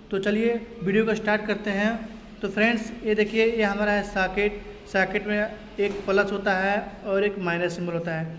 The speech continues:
ये दोनों में से कोई plus हो सकता है, कोई minus हो सकता है। इसका नाम है सॉकेट। ये देखिए switch हमारा, Switch में plus आता है, plus निकलता है, Plus आता है, plus निकलता है। इसमें minus कभी नहीं देना है।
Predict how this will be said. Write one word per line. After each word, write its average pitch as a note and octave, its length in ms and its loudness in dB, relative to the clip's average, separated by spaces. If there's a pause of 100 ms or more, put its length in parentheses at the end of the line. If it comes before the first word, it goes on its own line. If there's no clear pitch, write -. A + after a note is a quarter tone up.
(220)
ये - 120 -10
दोनों G#3 220 4
में A#3+ 60 4
से A#3 80 -2
कोई A#3 200 4
plus A3 280 2
हो A3 100 0
सकता A3 260 0
है, A3 120 4
कोई G#3+ 180 2
minus G3 280 0
हो G3 60 -4
सकता G3 320 -2
है। G3 220 -2 (280)
इसका F3+ 200 -2
नाम G3 180 2
है F#3 80 2
सॉकेट। - 1120 -4
ये F#3 100 0
देखिए G3 240 2
switch G#3+ 300 0
हमारा, G3 340 2 (400)
Switch A3 320 2
में A3 160 2
plus G#3+ 240 6
आता G#3 240 4
है, G#3+ 200 6 (100)
plus G3+ 200 0
निकलता F3+ 360 0
है, D3 120 0 (560)
Plus A3 300 6
आता A3 280 6
है, A3 180 6
plus A3 200 2
निकलता F3+ 360 0
है। D3+ 180 -2 (220)
इसमें A3+ 240 -2
minus G#3+ 340 4
कभी G#3+ 240 4
नहीं A3 120 2
देना G#3 200 4
है। G#3 540 0